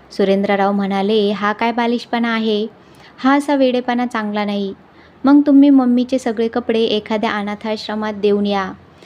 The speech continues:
हे असं मी समोर नाही पाहू शकत, मला नाही सहन होत." रडत रडत वेदा म्हणाली,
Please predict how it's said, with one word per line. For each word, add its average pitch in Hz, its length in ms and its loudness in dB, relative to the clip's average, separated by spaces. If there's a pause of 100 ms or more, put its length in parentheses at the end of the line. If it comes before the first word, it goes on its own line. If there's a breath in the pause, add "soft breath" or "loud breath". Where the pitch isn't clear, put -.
(220 loud breath)
हे 208 100 4
असं 214 340 2
मी 220 160 -2
समोर 220 380 -2
नाही 226 200 -2
पाहू 247 240 0
शकत, 220 480 0 (520 loud breath)
मला 269 240 2
नाही 262 200 0
सहन 226 320 -4
होत." 208 200 -2 (560 loud breath)
रडत 202 300 0
रडत 220 280 -2
वेदा 196 260 -2
म्हणाली, 190 560 -4